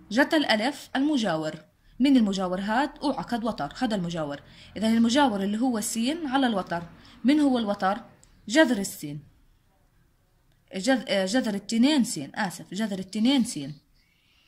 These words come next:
إذن المجاور على الوتر. طب س مع س بتروح، شو بصير جتاها؟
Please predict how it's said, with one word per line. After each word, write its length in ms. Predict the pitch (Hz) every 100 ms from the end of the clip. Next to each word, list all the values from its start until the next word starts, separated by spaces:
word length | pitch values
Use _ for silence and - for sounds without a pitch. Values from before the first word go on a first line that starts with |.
| _ - -
إذن 240 | 202 214 214
المجاور 600 | 226 226 262 302 311 254
على 160 | 214
الوتر. 360 | 175 165 165 170 - -
طب 160 | 190
س 160 | - 370
مع 340 | 381 330 302
س 180 | 285 294 254 262 - _ _ _ _ _ _ _ _ _ -
بتروح، 440 | 311 381 339 220 - _ -
شو 180 | -
بصير 240 | 370 - 302
جتاها؟ 720 | 254 262 220 202 185 233 -